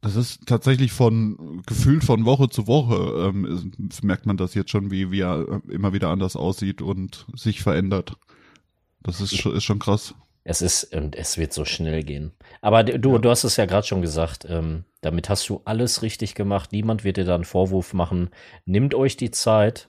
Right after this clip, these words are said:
Speaker 2: Ähm, ich kann mir vorstellen, dass das wunderschön ist. Ähm, natürlich auch stressig. Wie, hattet ihr viel Schlaf in letzter Zeit, oder?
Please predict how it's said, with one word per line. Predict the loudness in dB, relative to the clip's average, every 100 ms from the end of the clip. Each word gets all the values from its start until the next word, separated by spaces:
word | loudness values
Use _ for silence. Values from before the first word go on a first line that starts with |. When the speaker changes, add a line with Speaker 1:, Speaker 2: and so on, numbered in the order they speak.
| -8
Speaker 2:
Ähm, | -2 -2 -2 -4 -6 _ _ _ _
ich | -12 -12 -4
kann | -2
mir | -2
vorstellen, | 0 0 0 0 0 0
dass | 0 -2
das | -4 -6
wunderschön | -10 -6 -2 -2 -2 -2 -2 -4
ist. | -6 -6 -8 -12 -20 -20 -20 _
Ähm, | -4 -2 0 0
natürlich | 0 0 0 0
auch | -4
stressig. | -4 0 0 2 0 -2 -2 -4
Wie, | -4
hattet | 0 0 2
ihr | 0
viel | 0 2
Schlaf | 0 2 2 2
in | 2 -2
letzter | -4 -4 -4
Zeit, | -2 -2 0
oder? | -2 -2 -2